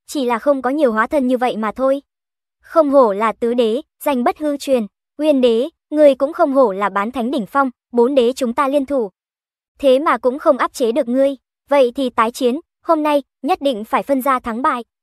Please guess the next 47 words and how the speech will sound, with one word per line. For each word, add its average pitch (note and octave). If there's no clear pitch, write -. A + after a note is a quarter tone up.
Nguyên D4
đế A#3+
và C4+
tứ B3
đế A#3
đang C4+
điên C4+
cuồng A3+
đại A3
chiến, A#3
bán B3
thánh C4
có E4+
thể D#4
điều A3
động A#3+
lực A#3
lượng A#3+
của A3
đại G3+
lục A3+
hoang C4
cổ, A#3+
bởi B3+
vậy, A#3
song D#4+
phương D4
chiến B3
đấu A#3+
cực C4+
kỳ A#3+
thảm A3
thiết, E4+
hư D#4+
không D4
sụp A#3+
đổ A3+
từng A#3
mảnh, A3
thể B3
hiện A#3
ra C#4
lực B3
phá G#3+
hoại C#4
khủng G3
bố. G3